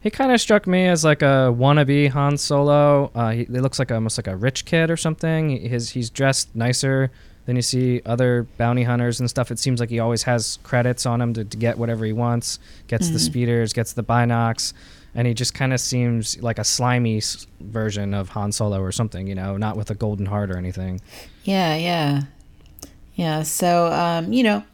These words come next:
Speaker 2: uh, once again, Mandalorian agrees to, <laughs> to help him out, um, yeah, which I think is kinda similar to the last episode, 'cause, you know, you kinda see sort of the same thing. He's like,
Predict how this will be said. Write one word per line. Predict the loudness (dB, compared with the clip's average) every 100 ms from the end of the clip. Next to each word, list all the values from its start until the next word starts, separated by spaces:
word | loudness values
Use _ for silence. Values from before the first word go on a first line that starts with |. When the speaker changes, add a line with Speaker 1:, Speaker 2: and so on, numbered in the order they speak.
| -20 -18 -4
Speaker 2:
uh, | 0 2
once | 2 0 -4
again, | -2 -2 -2
Mandalorian | -2 -2 0 0 0
agrees | 0 2 0 -2 -8
to, | 0 2 2
<laughs> | 0 -8 -14
to | 0 0
help | 0 -2
him | -2 2
out, | 2 2 -2 -14 -18 -18 -18 -20 -4
um, | 0 2 2 -2 -4 -4
yeah, | 0 0 0
which | -2 2
I | 2
think | 0 0
is |
kinda | 2 2
similar | 4 4 2
to | 2 2
the |
last | 4 2 0
episode, | -2 -2 0 2 2
'cause, | -2 -2
you | 2
know, |
you | 4 2
kinda | 2 0 0
see | 0 2 2 -2 -12 -20 -20 -14
sort | 0 2 4
of | 2
the | 0
same | 0 0 2
thing. | 2 2
He's | 2 0
like, | -2 -2